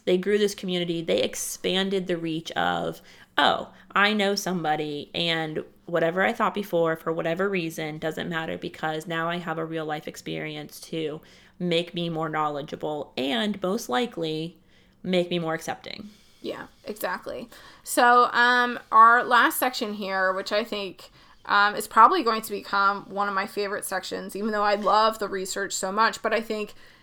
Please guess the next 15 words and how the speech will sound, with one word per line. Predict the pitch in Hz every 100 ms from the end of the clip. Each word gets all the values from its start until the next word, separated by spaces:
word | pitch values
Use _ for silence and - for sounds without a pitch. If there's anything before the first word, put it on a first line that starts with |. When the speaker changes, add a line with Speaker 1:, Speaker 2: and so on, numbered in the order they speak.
| _
Speaker 2:
we | 240 240
can | 262 233
absorb | 220 - 247 254
all | 247
this | 233 233 -
research | 320 320 226 226 226 -
and | 220 214
then | 214 214 214 208 -
we | 202 214
need | 214 214 214
to | 208
say, | 214 208 -
"Okay, | 233 233 208 247 -
now | 240 247
what? | 208 -